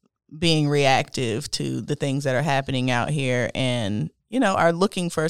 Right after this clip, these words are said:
the government to make a change. I keep hearing of this Antifa. What is this Antifa? Who are they? Are they doing anything? Is it a fake group? Is it a real group? Is it just somebody that claims to be,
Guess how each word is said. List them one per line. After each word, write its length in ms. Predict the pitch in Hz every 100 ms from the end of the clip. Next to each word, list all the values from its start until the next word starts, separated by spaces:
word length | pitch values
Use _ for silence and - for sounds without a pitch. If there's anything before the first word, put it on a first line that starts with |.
| -
the 300 | - 156 151
government 580 | 160 160 202 156 160 -
to 80 | 175
make 200 | 170 170
a 40 |
change. 580 | - 214 165 123 165 - - _ - _ -
I 80 | 180
keep 220 | 277 -
hearing 280 | 226 196 180
of 80 |
this 180 | 175 165
Antifa. 680 | - 160 156 190 156 92 80 - _ _ _ _ _ -
What 140 | 285
is 120 | 247
this 180 | 208 -
Antifa? 760 | 139 151 - 202 196 190 196 196 _ _ _ _
Who 140 | 226
are 200 | 202 180
they? 260 | 180 175 175
Are 140 | - 151
they 100 | 156
doing 280 | 180 196
anything? 460 | 190 185 185 180 180
Is 140 | -
it 60 | -
a 40 |
fake 280 | 135 175 175
group? 300 | 190 170 170
Is 80 | 131
it 60 | 127
a 40 |
real 260 | 139 190 190
group? 400 | 202 175 175 - -
Is 160 | 147
it 60 | 151
just 360 | 165 165 - - _ _ _ _ _ _
somebody 480 | _ - 180 175 165
that 180 | 151 135
claims 380 | - 180 180 190
to 220 | - 175
be, 460 | 170 190 190 190